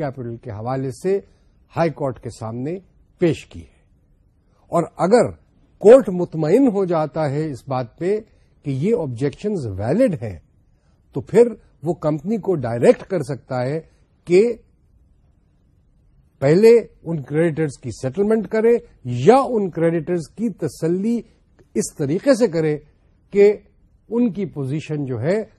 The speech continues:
کمپنی کے اندر اور ان کی لائبلٹیز جو ہیں پریزنٹ اور possibly فیوچر وہ مجروح نہ ہو۔ تو the company will have to take or alter its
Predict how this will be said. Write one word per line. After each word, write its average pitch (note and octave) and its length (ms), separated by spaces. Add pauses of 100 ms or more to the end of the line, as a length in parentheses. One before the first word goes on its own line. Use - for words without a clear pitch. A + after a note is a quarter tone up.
(120)
کمپنی F#3+ 400
کے C#3 160
اندر C#3+ 300
اور D#3 300
ان A#3+ 200
کی F#3+ 120
لائبلٹیز D3 840
جو C3+ 100
ہیں D3+ 160 (360)
پریزنٹ F3 380 (360)
اور G3+ 380 (420)
possibly B2+ 420
فیوچر B2+ 320 (840)
وہ F#3+ 340 (1000)
مجروح E3 440
نہ G2 60
ہو۔ - 200 (1120)
تو B2+ 80
the A#2 120 (120)
company G3 300
will E3+ 220
have F3+ 340
to E3+ 40 (100)
take D#3+ 520
or D3+ 60 (200)
alter G#3 280
its - 320